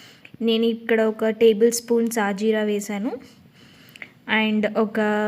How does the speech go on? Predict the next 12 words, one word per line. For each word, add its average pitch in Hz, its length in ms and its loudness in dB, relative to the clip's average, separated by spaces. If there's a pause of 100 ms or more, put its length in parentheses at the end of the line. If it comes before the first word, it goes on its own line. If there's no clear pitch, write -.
(440)
రెండు 226 600 4
బిర్యానీ 226 500 4
ఆకు 214 280 -2
వేశానండి. 202 720 -4 (640)
వేసిన 240 380 8
మసాలాలన్నీ 233 880 2
కలరొచ్చాక 240 880 2 (800)
కరివేపాకు 233 540 2
వేసుకోండి. 220 600 -2 (200)
అది 226 120 4
కొంచెం 226 360 0
చిటపటలాడాక 233 1000 -2